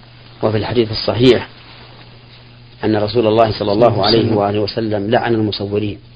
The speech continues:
واللعن هو الطرد والإبعاد عن رحمة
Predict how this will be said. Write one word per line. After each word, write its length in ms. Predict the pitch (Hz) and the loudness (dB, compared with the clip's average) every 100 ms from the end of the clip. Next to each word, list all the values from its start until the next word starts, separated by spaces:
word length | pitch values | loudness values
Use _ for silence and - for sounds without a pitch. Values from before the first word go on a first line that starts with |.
| - - - - - - - - - - | -20 -20 -20 -20 -20 -20 -20 -20 -20 -8
واللعن 400 | 104 113 123 131 | -2 2 4 6
هو 220 | 117 117 | 4 2
الطرد 360 | 110 - 135 123 - - - | 0 2 2 2 -8 -20 -4
والإبعاد 460 | 120 113 110 113 113 | -2 0 0 0 0
عن 140 | 104 | -2
رحمة 260 | 113 95 | -6 -8